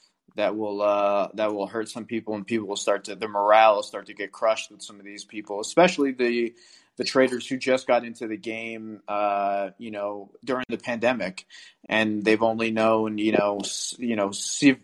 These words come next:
uh, you know, insane monetary policy, crazy amounts of, uh, Q E, crazy amounts of money printing. Um, I think those people who have got in and, and made money in the markets in the last two years are,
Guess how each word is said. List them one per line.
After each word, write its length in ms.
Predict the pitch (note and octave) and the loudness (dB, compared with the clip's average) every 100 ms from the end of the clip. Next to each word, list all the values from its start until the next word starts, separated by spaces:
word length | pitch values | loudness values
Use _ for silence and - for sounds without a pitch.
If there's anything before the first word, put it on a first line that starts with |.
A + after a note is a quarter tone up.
| - | 0
uh, 80 | B2 | 2
you 140 | A2 | 2
know, 180 | G#2+ G2 - | 2 0 -2
insane 760 | B2+ - - C3 B2+ A#2+ A#2 - _ _ | -4 -2 0 2 2 0 -4 -12 _ _
monetary 520 | B2 A#2+ A#2+ - A#2+ A2+ | 2 2 2 2 2 2
policy, 640 | - A2 A2 - A2 G#2+ | 6 6 6 0 -2 -2
crazy 580 | - - B2+ B2+ A#2 A#2+ | -4 -2 2 2 2 -4
amounts 420 | A2+ A2+ A2 - | -2 -2 -2 -2
of, 220 | A2+ G#2 | -2 -2
uh, 280 | G2+ G2+ G2 - | 0 2 0 -4
Q 320 | - B2+ A#2 | -4 -4 -2
E, 220 | A2 A2 | -4 -4
crazy 380 | G#2+ B2+ B2 A#2 | 0 2 2 2
amounts 300 | A2+ A2+ - | -2 -2 -4
of 60 | |
money 220 | A2 A2 G#2+ | -4 -2 -4
printing. 560 | - G#2+ A2 G#2+ G#2+ - - - _ - | -6 -6 -2 -2 -4 -14 -20 -20 _ 4
Um, 360 | G#2 G#2 G2+ | 8 8 6
I 100 | G2+ | 0
think 200 | A#2+ A2+ | -2 -4
those 400 | F#2+ A#2 A#2 A2 | -2 -2 -2 -4
people 360 | - B2 A2 G#2+ | -6 -10 -6 -4
who 200 | A2+ A2+ | -2 -2
have 140 | G2+ | 0
got 200 | - A2 | 4 4
in 200 | A2 A2 | 4 -4
and, 120 | G#2+ G2 | -8 -8
and 160 | G#2+ | -4
made 220 | A2 A2+ | 0 0
money 300 | G#2+ A2 A2+ | 0 -4 -4
in 80 | G#2+ | -6
the 40 | G#2 | -4
markets 540 | G#2+ G#2+ - G#2+ - | 0 0 0 -8 -8
in 80 | G2+ | -8
the 80 | G2+ | 0
last 340 | G2+ G2 - | 2 2 -2
two 120 | G2+ | -10
years 420 | G#2 A2 G#2+ G2+ | -4 0 0 -2
are, 300 | G2 F#2+ F#2+ | -2 -2 -2